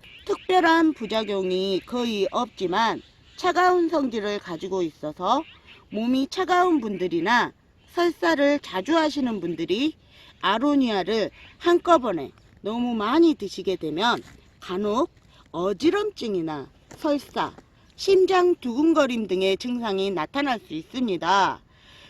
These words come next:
그리고 아로니아는 저혈압 환자분들은 드시지 않는 것이 좋으며 평소 위장 건강이 좋지 않은 분들이 너무 많이 드시게 되면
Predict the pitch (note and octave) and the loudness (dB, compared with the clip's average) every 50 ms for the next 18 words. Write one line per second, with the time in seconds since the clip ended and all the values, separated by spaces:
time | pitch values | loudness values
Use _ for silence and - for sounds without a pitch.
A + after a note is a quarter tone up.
0 | - _ _ - A#3+ D4+ D4+ A#3+ C#4 C#4+ C#4+ C#4+ C#4+ D4 - - _ F3+ G3+ - | -20 _ _ -2 0 2 2 2 2 2 4 4 2 2 -2 -4 _ -2 -2 0
1 | C4+ C#4+ C4+ C4 A#3+ G#3+ G3 F#3+ G#3+ B3 B3 G#3+ D#3+ - - _ _ - _ _ | 0 0 2 0 0 0 -2 0 0 -2 0 -2 -2 -4 -6 _ _ -20 _ _
2 | _ - D#4 E4 E4+ E4+ E4 D#4 D#4+ D#4 D#4 - - - E4+ E4+ E4 E4 D#4 D4+ | _ 0 2 4 6 6 6 6 4 2 2 -2 -4 0 2 2 4 4 2 0
3 | A#3 A#3+ A3 F#3+ F#3+ F3+ F#3+ G3 G3+ G3 - G3+ G3 - A#3+ A3 F3+ G3+ G#3 G#3 | 0 -2 -4 -4 -2 -2 -2 -2 -2 -4 -6 -8 -8 -8 -8 -8 -8 -6 -6 -6
4 | - _ - F3 G3 A#3+ C#4 D4+ D4+ C#4+ B3+ - G#3 F#3+ - G#3 G3 G3 F#3 E3 | -6 _ -8 -6 -4 -2 0 0 0 0 -2 -2 -6 -10 -4 -2 -2 0 0 0
5 | D#3+ F#3+ A#3 A#3 G#3+ D#3 - _ _ _ _ _ _ _ _ _ _ _ _ - | 0 0 2 2 2 0 -2 _ _ _ _ _ _ _ _ _ _ _ _ 0
6 | F4+ F4+ F4+ F4+ F4 - F#4 F4 F4 F4 C#4+ - - A3+ A3+ A3 - E4 E4+ F4 | 2 4 4 4 2 2 4 4 4 2 0 -4 -8 -8 -6 -2 0 2 4 4
7 | F4 D4+ D4+ C#4+ C4 C4 A#3 A3+ A3+ A3+ A3+ - C4 C4+ C4 - - B3 F3+ F3 | 4 2 2 2 2 0 0 0 -2 -4 -4 -4 -4 -6 -6 -6 -4 -2 -2 -2
8 | G3 A#3 B3+ C4 A3+ A3 G3 E3 E3+ D#3 D#3+ E3+ G3 C4 E4 D#4+ - _ _ - | -2 -2 -2 -2 -2 -4 -6 -6 -6 -4 -2 -2 0 0 0 -2 -4 _ _ -20
9 | - - - - _ G3+ G#3+ A3+ A#3 B3 B3 A#3+ A#3 A#3 A#3 B3+ C#4+ D#4+ D#4+ D4 | -20 -20 -20 -16 _ -4 -4 0 0 0 0 2 2 4 4 6 6 6 4 2
10 | - - G3+ F3+ - F#3+ F3 F#3+ F#3 - E3 D3+ D#3 G3+ A#3+ A#3 G3 - | 0 -2 -10 -10 -10 -6 -4 -4 -4 -4 -6 -4 0 0 2 2 0 -2